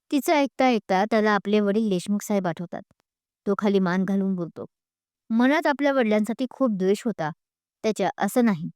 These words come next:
पण त्याला वाईट जरूर वाटायचं की आपल्यालाच असे बाबा का भेटले आहे, ज्यांना आपल्या मुलांचा आनंद कशात आहे हे अजून कळालंच नाही.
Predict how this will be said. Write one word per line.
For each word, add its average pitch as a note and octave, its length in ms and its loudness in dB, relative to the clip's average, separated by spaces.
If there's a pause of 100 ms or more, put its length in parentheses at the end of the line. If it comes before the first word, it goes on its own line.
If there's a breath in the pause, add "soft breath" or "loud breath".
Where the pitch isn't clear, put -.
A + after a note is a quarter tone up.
(600)
पण G3+ 120 2
त्याला G3+ 280 0
वाईट G3 300 0
जरूर A3 280 0
वाटायचं F3+ 460 -4 (440)
की - 120 -2
आपल्यालाच C4 640 0
असे C#4+ 200 -2
बाबा B3+ 300 0
का B3+ 120 -2
भेटले A3+ 320 -2
आहे, F#3+ 180 -4 (520)
ज्यांना G#3 420 2
आपल्या G3 320 -2
मुलांचा G#3 540 2
आनंद G3 320 0 (540)
कशात C4+ 340 -2
आहे F#3+ 240 -4 (400)
हे C4 40 0
अजून B3+ 320 2
कळालंच G3+ 440 0
नाही. A#3 240 -2